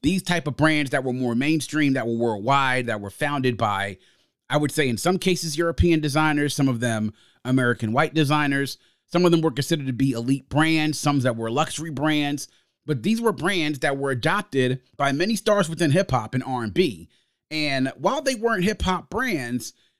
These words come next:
it was something that if you were out and around that time watching videos, looking at interviews, seeing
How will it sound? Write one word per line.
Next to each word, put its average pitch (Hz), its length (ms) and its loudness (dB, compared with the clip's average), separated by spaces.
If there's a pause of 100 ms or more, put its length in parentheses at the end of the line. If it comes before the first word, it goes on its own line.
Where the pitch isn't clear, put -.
it 196 100 0
was 180 160 2
something 247 320 0
that 180 140 2
if 170 120 -2
you 170 120 -4
were 160 200 2
out 185 200 0
and 170 80 -2
around 180 300 -2
that 170 180 0
time 170 320 2
watching 135 320 -2
videos, 170 600 0
looking 139 220 -6
at 117 180 -6
interviews, 175 600 -2
seeing 139 440 0